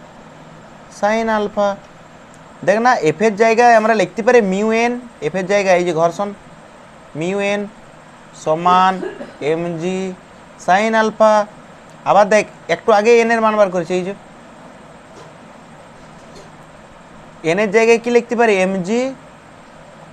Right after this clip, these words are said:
cos আলফা, আর এদিকে তো এটা ছিলই, এমজি, এমজি কাটা গেল,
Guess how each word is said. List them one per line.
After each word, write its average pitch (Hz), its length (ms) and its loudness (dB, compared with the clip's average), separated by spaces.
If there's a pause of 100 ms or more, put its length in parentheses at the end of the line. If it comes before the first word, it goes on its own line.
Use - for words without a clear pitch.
(1080)
cos 220 220 4 (100)
আলফা, 214 280 0 (480)
আর 143 120 -6
এদিকে 156 220 -4
তো 170 40 -4 (180)
এটা 151 200 -6
ছিলই, 165 260 -6 (3000)
এমজি, 190 300 -4 (220)
এমজি 190 260 -4 (100)
কাটা 175 260 2
গেল, 170 120 4